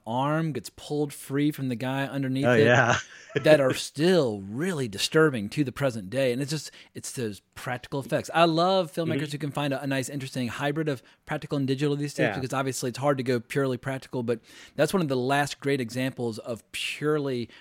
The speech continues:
Speaker 1: practical effects where it just feels real. It's theirs in
Speaker 2: Mm-hmm.
Speaker 1: camera.
Speaker 2: Yeah, yeah, yeah. No, they, they, they,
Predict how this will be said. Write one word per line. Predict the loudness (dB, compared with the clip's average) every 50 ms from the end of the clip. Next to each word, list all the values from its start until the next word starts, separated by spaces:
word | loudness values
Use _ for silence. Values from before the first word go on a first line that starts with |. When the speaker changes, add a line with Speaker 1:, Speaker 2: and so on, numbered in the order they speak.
| -20 _ _
Speaker 1:
practical | -6 -6 -6 -6 -6 -6 -6 -6
effects | -6 -2 -2 0 0 0 -4 -6 -4
where | -2 -2 -2
it | -4 -4 -4
just | -4 -4 -4 -6 -8
feels | _ -2 2 2 4 4 2 2 -2 -4 -10 _ _ _ _ _ -18
real. | -12 -2 2 2 4 4 2 0 -6
It's | -10 -12 -12 -8
theirs | -2 2 2 2 2 2 -2 -6 -2 2
in | 2 2 4
Speaker 2:
Mm-hmm. | 4 2
Speaker 1:
camera. | 2 2 2 2 2
Speaker 2:
Yeah, | 2 2 2 0 -2 -2
yeah, | -2 -2 -2 -2 -2 -6 -10 -6
yeah. | -4 -2 -2 -2 -2 -2 0
No, | 4 4 6 8
they, | 8 6 6
they, | 4 2 -2 -2
they, | -2 -2 -2